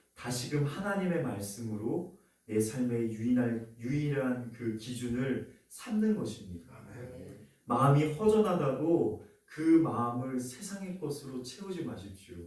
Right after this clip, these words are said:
Speaker 1: 예수님께서 경고하셨듯이 비워진 마음을 그대로 두면요, 더 악한 것들로 채워지게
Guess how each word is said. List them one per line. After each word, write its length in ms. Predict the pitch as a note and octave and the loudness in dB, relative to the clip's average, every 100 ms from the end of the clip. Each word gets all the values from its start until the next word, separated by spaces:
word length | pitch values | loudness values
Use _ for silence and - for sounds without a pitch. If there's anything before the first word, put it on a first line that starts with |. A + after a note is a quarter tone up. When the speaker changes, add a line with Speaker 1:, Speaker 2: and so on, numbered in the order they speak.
| - _ _ _ _ _ _ - | -16 _ _ _ _ _ _ 0
Speaker 1:
예수님께서 760 | C#3 - F#3 F3+ F3+ - - | 2 2 4 4 4 2 2
경고하셨듯이 1300 | C3 B2 C3 C3 B2 - A2+ A2 G2 B2 B2+ A#2 - - _ _ | 2 2 4 4 2 -2 -6 -8 -8 -6 -4 -4 -8 -14 _ _
비워진 560 | - D3+ F3+ F3+ F3+ F3 | -16 6 10 10 8 2
마음을 420 | D3 C3+ C3 C3+ | -2 -2 -2 -4
그대로 420 | C3+ D3 E3 D#3+ | -2 2 6 6
두면요, 840 | C#3+ C3+ B2+ B2 B2+ D3+ - - - _ _ | 2 -2 0 2 2 2 0 -4 -12 _ _
더 360 | _ C#3+ C#3+ D3 | _ -2 -2 -2
악한 500 | B2 B2 - F3+ F3+ | -8 -12 -10 -6 -2
것들로 400 | D#3 - C3+ A#2 | -2 -4 -4 -4
채워지게 480 | A2+ D#3 D3 B2 | -6 -6 -6 -6